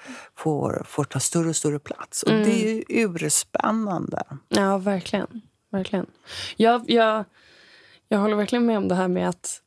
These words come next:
Speaker 2: alltså specialistgrejen, liksom. Och att jag tror, nu ska vi prata om ledarskap, så jag ska inte vara <laughs> neggig om ledarskap. Men att jag, jag har nog känt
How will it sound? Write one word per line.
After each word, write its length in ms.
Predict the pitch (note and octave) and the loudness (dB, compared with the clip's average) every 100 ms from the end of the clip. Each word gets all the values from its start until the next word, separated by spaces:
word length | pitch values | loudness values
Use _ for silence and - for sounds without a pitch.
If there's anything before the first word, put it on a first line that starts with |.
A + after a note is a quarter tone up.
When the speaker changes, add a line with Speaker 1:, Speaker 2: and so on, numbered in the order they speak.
| - | -2
Speaker 2:
alltså 240 | G3 G3+ | 0 2
specialistgrejen, 2000 | - G3 - F#3+ F#3+ G3+ F#3 - - - F#3+ F#3+ F#3+ F#3+ F#3+ F#3 A#3 A#3 G#3 F#3 | 0 0 0 2 2 2 0 0 -2 0 0 2 0 0 -2 0 2 4 2 0
liksom. 520 | G#2 F#3+ - - G3+ | -2 -2 -2 -2 -2
Och 100 | - | 0
att 100 | G#3+ | 2
jag 140 | A3 - | 2 0
tror, 460 | A#3 A#3+ A#3 A3 G#3 _ _ _ _ _ - _ _ - - | 2 4 4 0 -4 _ _ _ _ _ -20 _ _ -10 0
nu 120 | G#3+ | 0
ska 160 | - G3 | 0 0
vi 120 | G3 | -2
prata 480 | - G#3+ F#3+ - G3+ | 2 2 2 2 2
om 100 | F#3 | 2
ledarskap, 400 | - F3 - E3+ | 0 -2 -4 0
så 100 | F#3+ | 0
jag 60 | |
ska 100 | F#3 | 2
inte 120 | G#3+ | 2
vara 100 | A#3+ - A3+ - D#4+ - G4 - | 0 0 -2 4 4 8 6 6
<laughs> 120 | B3+ | 4
neggig 460 | B3+ G#3+ G3 A3 | 4 4 2 2
om 120 | G#3+ A3 | 4 4
ledarskap. 520 | A3+ G#3+ - G#3 - - E3+ | 4 4 2 2 2 0 0
Men 160 | F3+ G#3+ | 4 6
att 140 | A#3+ G#3 G#3 | 6 4 4
jag, 340 | B3 C4 C4 C4 _ _ _ | 4 4 2 0 _ _ _
jag 420 | - G#3 A#3+ D4+ | 0 4 6 6
har 120 | D4 | 4
nog 200 | G#3 E3+ | 4 2
känt 540 | D#3+ E3+ E3 E3 - | 2 2 2 0 -6